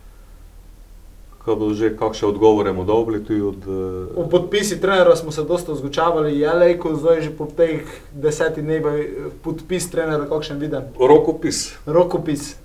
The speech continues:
Speaker 1: Pa ja, prvi, prvi, prvi, prvi, prvi obrisi bodo že sigurno vidni. Zdaj,
Speaker 2: Ja.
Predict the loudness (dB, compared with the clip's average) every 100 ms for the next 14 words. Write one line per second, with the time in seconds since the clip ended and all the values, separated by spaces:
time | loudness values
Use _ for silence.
0 | -4 4 6 6 6 2 -8 -20 -2 0
1 | 2 -2 -4 -2 0 0 -2 0 0 0
2 | -2 -2 -2 -2 -2 0 0 2 0 0
3 | -2 -2 -2 -4 -4 -2 -4 -6 -10 -18
4 | -20 -20 -20 -20 -20 -4 4 4 4